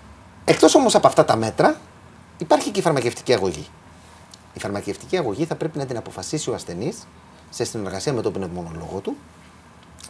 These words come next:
αφού συνυπολογίσει τη βαρύτητα, τη σοβαρότητα του άσθματος. Και υπάρχουν συγκεκριμένα κριτήρια και ερωτηματολόγια.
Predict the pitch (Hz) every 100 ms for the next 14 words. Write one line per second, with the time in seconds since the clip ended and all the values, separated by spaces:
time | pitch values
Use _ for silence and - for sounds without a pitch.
0 | - - 180 180 139 101 95 85 95 -
1 | 285 - - - - - - 160 120 139
2 | 202 202 - - - - - - - -
3 | - - - - 123 120 156 156 - -
4 | - - - - - - - 107 92 -
5 | - - - - - - 311 277 - 156
6 | 127 170 151 - 160 117 151 254 - -
7 | - - - - - 208 196 190 185 165
8 | 107 90